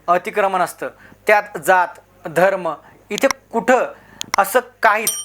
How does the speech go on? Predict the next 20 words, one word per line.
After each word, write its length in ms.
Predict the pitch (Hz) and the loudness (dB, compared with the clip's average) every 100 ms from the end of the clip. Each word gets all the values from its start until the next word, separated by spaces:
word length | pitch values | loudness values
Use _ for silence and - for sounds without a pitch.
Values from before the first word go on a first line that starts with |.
| - | -10
नसतं. 440 | 175 190 - 175 131 - - - _ | -4 -2 -2 -4 -4 -6 -20 -20 _
त्याचं 280 | 240 240 277 | 2 2 -2
स्पष्टीकरण 920 | - 247 233 254 247 220 151 - 175 | 0 0 0 -6 0 0 0 -8 -16
ज्या 240 | 156 208 | 2 2
दिवशी 300 | 220 226 - | 2 -2 -6
महाआरतीचं 680 | 233 190 175 214 - 214 233 | -2 0 2 0 -2 -12 -8
नियोजन 280 | 208 208 214 | -6 -4 -6
केलं 240 | 208 196 185 | -2 0 2
होतं 300 | 180 165 139 - - - | 0 -2 -8 -8 -18 -8
हिंदुत्ववादी 400 | 185 196 202 208 | -4 2 2 0
संघटनांनी, 560 | - 185 196 175 160 139 - - - | -4 -2 -2 -2 -6 -8 -20 -20 -2
त्या 140 | 202 226 | 2 2
दिवशी 320 | 220 190 175 156 | 0 -4 -6 -4
आंदोलनकर्त्यांनी 840 | 175 180 208 233 202 220 208 190 139 _ | -2 0 2 2 0 -2 -2 -8 -12 _
मीडियाला 480 | 180 196 220 226 185 - _ - | -2 2 4 2 0 -4 _ -6
हे 100 | 226 | -6
स्पष्टपणे 600 | 226 226 226 240 240 233 | -2 -4 -4 -4 -2 0
सांगितलं 440 | 220 180 190 185 | 0 0 -6 -2
होतं 260 | 165 156 135 - - - - | -2 -4 -12 -14 -20 -20 -4
की 140 | 240 | -4